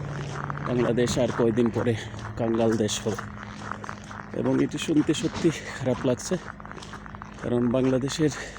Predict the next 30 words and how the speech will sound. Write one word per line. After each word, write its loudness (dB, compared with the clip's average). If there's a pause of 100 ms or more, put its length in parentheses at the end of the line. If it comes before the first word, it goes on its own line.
(120)
প্রগতি, 2
উন্নতি, 4 (840)
হ্যাঁ, 0 (1000)
এবং 0
বিকাশ 2 (440)
মনের 4
মধ্যে 2 (220)
প্রচণ্ড 4 (720)
আশার 0
সঞ্চার 0
করে, 0 (360)
কিন্তু 0
যখন 2
মানুষ 2
কষ্টে -4
থাকে, -2 (580)
তখন -2
নিজেদের 2 (300)
কষ্ট -2
পাওয়া 2
ছাড়া -2
আর -2
কিছুই -2 (640)
থাকে -4
না। -2 (640)
দেশের 2
আপামর 4
জনসাধারণের 2
কাছে 0
অনুরোধ, 6